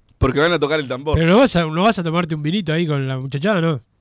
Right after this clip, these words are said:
Speaker 1: No, ni loco. Voy a estar bien lejos, bien lejos.
Speaker 2: Ojalá se meta a tu casa y te rompan todo.
Speaker 1: Sí, ojalá. Eh, su colega del programa siguiente van dos veces que hace mención a la estadística de los penales sin analizar nada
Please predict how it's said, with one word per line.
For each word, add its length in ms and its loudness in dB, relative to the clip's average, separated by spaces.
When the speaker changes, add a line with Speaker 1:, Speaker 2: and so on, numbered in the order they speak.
Speaker 1:
No, 360 2
ni 140 -4
loco. 300 -4
Voy 100 -2
a 40 2
estar 220 -2
bien 240 0
lejos, 460 -8
bien 240 -12
lejos. 360 -14
Speaker 2:
Ojalá 260 -4
se 140 -2
meta 140 -4
a 40 -8
tu 100 -6
casa 140 -6
y 40 -10
te 80 -8
rompan 200 -10
todo. 180 -10
Speaker 1:
Sí, 240 -8
ojalá. 400 -8
Eh, 220 0
su 140 -8
colega 320 0
del 120 -2
programa 680 -2
siguiente 400 -8
van 120 -4
dos 160 -4
veces 240 0
que 100 -6
hace 140 -6
mención 340 -4
a 40 -2
la 60 -4
estadística 480 -4
de 80 2
los 80 0
penales 340 -4
sin 140 -10
analizar 440 -4
nada 360 2